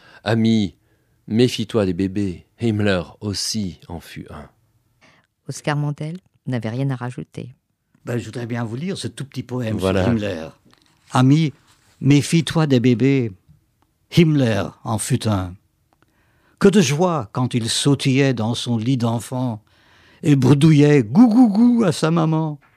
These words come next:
Speaker 3: en lui tendant ses petits bras tout roses. Un vrai Cupidon.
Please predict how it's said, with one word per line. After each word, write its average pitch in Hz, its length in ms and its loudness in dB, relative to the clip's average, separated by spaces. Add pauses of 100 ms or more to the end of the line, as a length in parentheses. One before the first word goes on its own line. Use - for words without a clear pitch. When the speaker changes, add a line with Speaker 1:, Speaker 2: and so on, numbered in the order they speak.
(260)
Speaker 3:
en 135 80 0
lui 135 160 0
tendant 135 460 0
ses 123 200 -4
petits 131 300 -8
bras 113 480 -8
tout 147 200 -6
roses. 110 600 -4 (720)
Un 202 160 6
vrai 180 340 2
Cupidon. 131 640 0